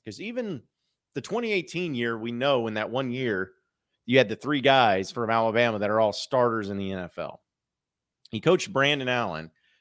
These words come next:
who is Joe Burrow's backup in the N F L and has stayed in the N F L ever since he was drafted in twenty fifteen. So, um, I don't care what anybody says. Is he a perennial starter? No, but not many people can do that.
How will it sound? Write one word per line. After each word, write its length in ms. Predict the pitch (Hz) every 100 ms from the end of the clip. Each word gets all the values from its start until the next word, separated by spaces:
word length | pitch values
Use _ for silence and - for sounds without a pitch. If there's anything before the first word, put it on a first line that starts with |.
| _
who 160 | 110 117
is 260 | 113 104
Joe 260 | 92 123 147
Burrow's 380 | 131 135 131 98
backup 600 | 120 123 120 101 85 - -
in 120 | 113
the 120 | 110
N 60 | 104
F 140 | -
L 120 | 98
and 100 | 98
has 140 | 95 95
stayed 280 | - 135
in 80 | 143
the 120 | 120
N 80 | 101
F 180 | 95 -
L 280 | 98 90 90 _ _ -
ever 160 | 107
since 300 | 110 113 101
he 120 | -
was 180 | 107 95
drafted 440 | - 107 101 - 90
in 80 |
twenty 260 | 87 - 87
fifteen. 480 | - 87 - 82 73
So, 300 | - 82 78 _ _ _ _ _
um, 280 | 90 90 87 -
I 60 |
don't 100 | 107
care 120 | 110 107
what 40 |
anybody 220 | 107 101
says. 280 | 95 123 92
Is 120 | 98
he 120 | 104
a 60 | 101
perennial 320 | - 110 98
starter? 360 | 87 123 123 120
No, 220 | 113 120
but 160 | 110 104
not 180 | 117
many 140 | 131 123
people 220 | 131 104
can 160 | 117 98
do 180 | 143
that. 300 | 113 101 98